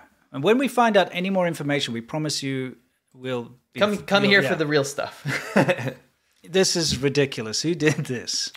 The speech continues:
Speaker 2: Uh, somebody on our subreddit. It was the top
Speaker 1: <laughs>
Speaker 2: post.
Speaker 1: Okay.
Speaker 2: Um, one thing I'm not familiar with is that, is Boss Baby, where this is from. And it's weird. When I looked it up, it, there, it's massive.
Speaker 1: Yeah, I
Speaker 2: It was
Speaker 1: know.
Speaker 2: like a
Speaker 1: I,
Speaker 2: huge thing.
Speaker 1: I heard about it. I didn't watch it, but I
Speaker 2: Yeah.
Speaker 1: heard about it.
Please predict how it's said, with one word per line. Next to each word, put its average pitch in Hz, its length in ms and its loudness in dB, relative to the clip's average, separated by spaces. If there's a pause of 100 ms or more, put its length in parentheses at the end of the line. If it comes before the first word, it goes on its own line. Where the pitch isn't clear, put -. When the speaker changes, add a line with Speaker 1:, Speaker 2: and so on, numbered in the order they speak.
(100)
Speaker 2:
Uh, 117 220 2
somebody 131 340 -2
on 117 100 -2
our 110 60 -2
subreddit. 120 480 0
It 123 60 0
was 120 100 -6
the 110 140 -4
top 120 280 -4
Speaker 1:
<laughs> - 80 -16
Speaker 2:
post. 110 380 -8 (320)
Speaker 1:
Okay. 175 500 0
Speaker 2:
Um, 120 280 -2 (200)
one 165 200 -2
thing 233 120 0
I'm 143 140 2
not 170 220 0
familiar 110 440 -4
with 104 280 -6
is 104 260 -12
that, 104 380 -8
is 101 180 -14
Boss 117 340 0
Baby, 101 540 -8 (220)
where - 120 -16
this 107 200 -14
is - 80 -18
from. 104 260 -12 (480)
And 127 160 0
it's 117 180 -8
weird. 120 560 0
When 117 120 -6
I 107 80 0
looked 131 240 -2
it 131 80 -2
up, 139 160 -2
it, - 160 -16
there, 120 140 -6
it's - 280 -12
massive. - 720 -4 (100)
Speaker 1:
Yeah, 196 200 4
I 180 140 2
Speaker 2:
It 185 40 2
was 202 140 2
Speaker 1:
know. 190 60 2
Speaker 2:
like 160 100 2
a 180 40 6
Speaker 1:
I, 196 60 4
Speaker 2:
huge 156 360 -4
thing. 139 420 -4
Speaker 1:
I 170 140 4
heard 190 200 6
about 139 280 2
it. 127 60 -4
I 143 40 -4
didn't 151 240 -4
watch 147 240 -2
it, 123 120 -10
but 123 100 -8
I 131 60 2
Speaker 2:
Yeah. 113 100 2
Speaker 1:
heard 135 120 0
about 113 280 -6
it. 151 100 -10